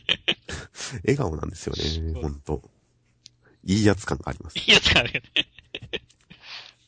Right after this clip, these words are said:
Speaker 1: まあ、屋根を伝っていって飛び移れるところがないとかの展開は、まあ、普通でしたが、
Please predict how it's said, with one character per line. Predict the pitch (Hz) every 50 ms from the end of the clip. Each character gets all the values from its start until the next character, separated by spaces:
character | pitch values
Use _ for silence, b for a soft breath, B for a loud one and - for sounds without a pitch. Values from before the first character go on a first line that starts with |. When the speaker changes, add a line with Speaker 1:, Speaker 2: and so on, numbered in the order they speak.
| _ _ _ _ _ _ _ _ _ _ _ _ _ _ _ _ -
Speaker 1:
ま | -
あ、 | 98
屋 | 101 135 160
根 | 170
を | 147 104 80
伝 | - - - 107
っ | 104
て | - -
い | 107
っ | -
て | - -
飛 | 80 - 101 107
び | 117
移 | 120 - 147
れ | 123
る | 92
と | 85 92
こ | 85 95
ろ | 92
が | 80 78
な | 80 90
い | 90
と | 85 -
か | -
の | 76 78
展 | 78 - 85 85 85
開 | - 85 82 85
は、 | 98 120 131 135 123
ま | 107 98 92 85 76 69 69 65 58 67 64 60 57 55 -
あ、 | -
普 | - - -
通 | - - 92 80
で | 76 85
し | - -
た | - 73
が、 | 69 67 69 -